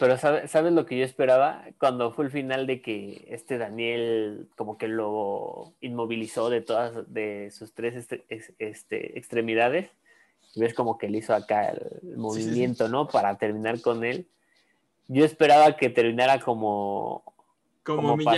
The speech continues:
Speaker 2: Miyagi.
Speaker 1: con el otro, ajá, de
Speaker 2: Sí, con lo de la
Speaker 1: o
Speaker 2: nariz, ya.
Speaker 1: ajá, con lo de la nariz.
Speaker 2: <laughs>
Speaker 1: Yo estaba esperando, la verdad, ese momento, pero
Speaker 2: No
Speaker 1: ahí
Speaker 2: sé,
Speaker 1: vimos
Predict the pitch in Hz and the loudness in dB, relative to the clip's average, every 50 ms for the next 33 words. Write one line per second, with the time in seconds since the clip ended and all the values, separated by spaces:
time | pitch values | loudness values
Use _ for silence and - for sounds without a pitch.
0 | 170 165 135 143 135 139 127 127 135 139 139 - 120 - - - 131 117 120 127 | 4 2 2 2 2 0 0 2 0 0 0 -2 -6 -6 -8 -8 -8 -6 -4 -2
1 | 120 117 113 104 110 - - _ _ _ _ _ _ _ _ _ - 151 151 165 | -2 -2 -2 -2 -4 -10 -14 _ _ _ _ _ _ _ _ _ -12 -4 0 2
2 | 185 180 185 165 160 156 160 160 160 156 123 123 127 123 139 - 151 143 - 156 | 2 2 2 0 2 2 0 2 2 4 4 6 6 6 4 4 2 -4 -6 -2
3 | - 131 127 151 151 151 147 - - 139 139 139 139 139 139 135 139 139 143 160 | 0 2 4 6 4 4 4 4 2 4 6 6 6 6 6 4 4 2 2 2
4 | 160 147 180 170 143 180 190 - _ 120 - 127 135 147 151 - 175 165 170 165 | 2 0 0 -2 -6 -8 -8 -10 _ -12 -4 0 0 0 2 4 4 6 4 4
5 | 170 - 143 135 139 147 147 139 127 117 117 123 131 127 - - 135 123 117 110 | 2 2 2 2 4 2 4 4 4 4 4 4 2 0 -2 -4 -4 -2 -2 -4
6 | 107 117 120 123 - 147 160 143 156 196 - 120 104 101 - - - - - - | -4 -4 -6 -4 -2 -2 -2 -2 -4 -8 -6 -4 -4 -4 -4 -6 -8 -10 -12 -14
7 | _ _ _ _ - - - - - 143 143 160 - - 117 - 151 139 135 135 | _ _ _ _ -20 -20 -14 -8 -6 -4 -2 -2 -2 -4 -2 -2 0 0 0 -2
8 | - | -4